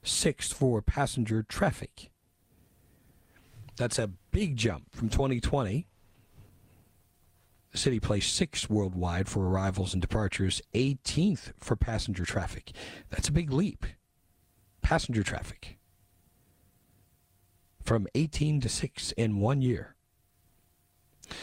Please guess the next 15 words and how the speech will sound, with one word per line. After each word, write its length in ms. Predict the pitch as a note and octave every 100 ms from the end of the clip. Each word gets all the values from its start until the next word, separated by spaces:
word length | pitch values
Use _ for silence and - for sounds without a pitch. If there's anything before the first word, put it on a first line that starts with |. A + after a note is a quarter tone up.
| - - - - _ _ _
Charlotte 380 | - F#3+ F#3 D#3
Douglas 380 | D#3+ D#3+ D3 E3+
International 600 | D3+ D3+ D#3 D#3 E3+ D3+
managing 440 | C#3+ C3+ A#2+ B2+
five 280 | - C#3 C3+
hundred 300 | D3 C3 A2
nineteen 840 | A#2 D#3 E3+ - - D3+ C#3 B2
thousand 400 | A#2 A#2 A#2 A#2
arrivals 540 | G#2 G#2+ B2 A#2+ A#2 G#2+
and 60 | G2+
departures, 680 | - C3+ B2 C3 A#2+ A#2
forty-three 720 | - - C#3+ D#3 C3 - A#2+
million 400 | A2+ A2 G#2+ G2
passengers 640 | G2 - C3 - A#2+ A#2 -
served, 480 | - B2+ A#2+ A#2